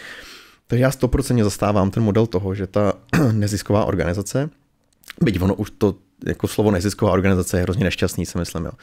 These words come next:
To podle mě jako jedna z důvodů, proč ten, eh, společenský narrativ ohledně toho prostředí je tak jako negativní.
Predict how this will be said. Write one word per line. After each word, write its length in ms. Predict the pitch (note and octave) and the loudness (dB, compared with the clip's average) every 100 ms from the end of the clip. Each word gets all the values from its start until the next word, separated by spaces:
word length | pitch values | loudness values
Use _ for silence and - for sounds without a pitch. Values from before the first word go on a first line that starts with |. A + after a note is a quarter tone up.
| - - - - | -20 -20 -18 -10
To 100 | - | -2
podle 180 | F2+ | 0
mě 100 | F#2+ | 2
jako 300 | F2+ - F#2 | 0 2 2
jedna 220 | F2+ F#2 F#2 | 2 2 -2
z 40 | |
důvodů, 300 | F#2 F2+ F2+ | -2 -2 -2
proč 260 | F2+ F2+ - | -2 -4 0
ten, 260 | G2 F#2 | 0 2
eh, 280 | F#2 F2+ F2 - - - _ _ _ _ - | 2 0 -4 -8 -20 -20 _ _ _ _ -18
společenský 580 | - - G2 F#2 G2 A2 | -10 0 0 0 0 2
narrativ 440 | F#2+ G2 G2+ - | 2 2 0 0
ohledně 200 | A#2 G2 | 2 4
toho 120 | G2 | 2
prostředí 440 | F#2 F2+ - F#2+ F#2+ | 2 -2 0 0 0
je 80 | F2+ | -2
tak 160 | E2+ | -4
jako 140 | - G#2 | -4 -2
negativní. 560 | F#2 F2 F#2+ F#2 A2+ | -2 -2 -2 -4 -6